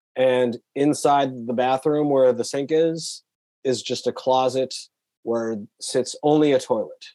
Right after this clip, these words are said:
So that's the only place where you can poop. So in that case, that throws your guys' whole wiping,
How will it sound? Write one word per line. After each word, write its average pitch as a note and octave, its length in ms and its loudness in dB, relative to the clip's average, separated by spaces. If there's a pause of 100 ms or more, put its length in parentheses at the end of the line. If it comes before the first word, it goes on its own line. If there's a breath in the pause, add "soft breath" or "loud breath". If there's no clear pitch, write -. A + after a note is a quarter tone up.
(160)
So - 160 -4
that's C3+ 240 0
the C#3 100 2
only D#3 180 2
place C#3+ 440 -2
where G#2+ 140 -4
you G#2+ 80 -6
can G2 200 -12
poop. F#2+ 180 -10 (800)
So B2 640 2
in C3+ 120 -4
that D3+ 260 -2
case, A#2 640 -4 (540)
that C#3 200 0
throws C#3 280 4
your C3 120 2
guys' A#2 360 -2
whole A#2 220 0
wiping, G#2 500 -4